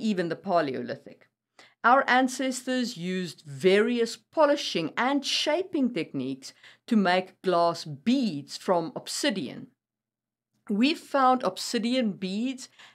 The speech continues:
and obsidian-edged weapons dating back thousands of years. And once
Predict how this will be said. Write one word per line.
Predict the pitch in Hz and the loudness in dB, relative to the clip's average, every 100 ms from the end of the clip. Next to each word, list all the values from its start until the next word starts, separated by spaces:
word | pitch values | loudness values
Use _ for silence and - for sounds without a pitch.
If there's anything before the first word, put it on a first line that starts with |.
| - | -4
and | 185 | -2
obsidian-edged | 175 - - 240 220 226 214 196 190 - | -2 -4 -4 -2 -2 -4 -2 -2 -4 -6
weapons | 147 160 196 285 285 262 - | -4 0 0 0 -2 -2 0
dating | 185 202 240 240 190 | 4 4 4 0 2
back | 185 196 - | 2 0 -8
thousands | _ - 226 220 220 170 147 156 | _ 2 6 8 8 4 -4 -6
of | 139 127 | -8 -8
years. | 123 - - - - _ _ _ - - _ - | -12 -14 -20 -20 -20 _ _ _ -20 -20 _ 2
And | 220 202 160 | 4 4 0
once | 208 403 403 | 0 0 -4